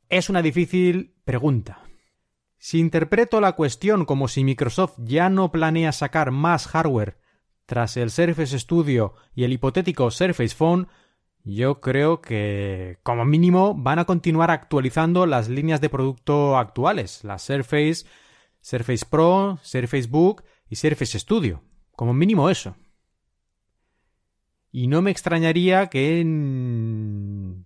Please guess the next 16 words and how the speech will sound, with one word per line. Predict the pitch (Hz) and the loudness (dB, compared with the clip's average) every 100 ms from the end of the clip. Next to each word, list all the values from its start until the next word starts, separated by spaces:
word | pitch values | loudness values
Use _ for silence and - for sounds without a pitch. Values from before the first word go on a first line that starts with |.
| _ _ | _ _
sacaran | - - 113 - 123 139 | -18 -10 -8 -2 -2 0
alguna | 131 117 135 165 160 147 123 117 | -2 0 0 2 2 2 2 0
innovación | 131 123 123 110 120 131 | -2 0 0 0 0 0
más. | 117 180 - - | 0 -2 -4 -10
Yo | 113 107 | -10 -4
creo | 127 147 | -2 -2
que | 135 113 110 107 110 113 - | -2 -2 -2 -4 -6 -10 -14
sería | - 113 123 | -12 -6 -2
bastante | 147 123 151 156 170 170 | 0 0 -2 0 2 2
normal, | 139 127 123 151 170 | 2 0 0 0 0
bastante | 123 - 151 143 | -2 -2 -2 -2
razonable, | 127 147 131 135 143 170 196 - - | -2 -2 -2 -2 0 0 0 -6 -12
bastante | - - 165 151 | -10 0 0 2
esperable | 180 - 120 135 147 180 190 _ _ _ _ | 0 0 0 2 2 0 -2 _ _ _ _
que | - | -12
saquen | - 165 170 160 | -4 -2 0 -2